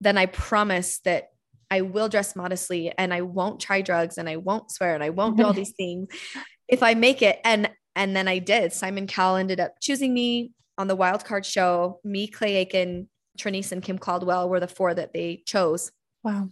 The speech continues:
Speaker 1: And I, now I had this commitment and promise to live up to, but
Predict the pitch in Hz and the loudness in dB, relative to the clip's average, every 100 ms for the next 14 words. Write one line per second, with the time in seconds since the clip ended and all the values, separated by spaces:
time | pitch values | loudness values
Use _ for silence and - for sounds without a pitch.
0 | _ _ _ 196 190 190 185 185 - - | _ _ _ -2 2 2 0 -4 -12 -20
1 | - - _ _ _ - - 208 202 226 | -20 -20 _ _ _ -4 0 2 6 6
2 | 196 190 196 196 214 180 180 185 - - | 6 4 2 0 -2 -4 -4 -10 -8 -6
3 | 240 214 190 - 190 - 208 208 - - | -4 -2 -4 -4 -6 -2 -2 -2 -4 -4
4 | 180 185 - - 160 151 156 - 269 208 | -2 -2 -2 -6 -2 -2 -2 2 4 6
5 | 190 | 4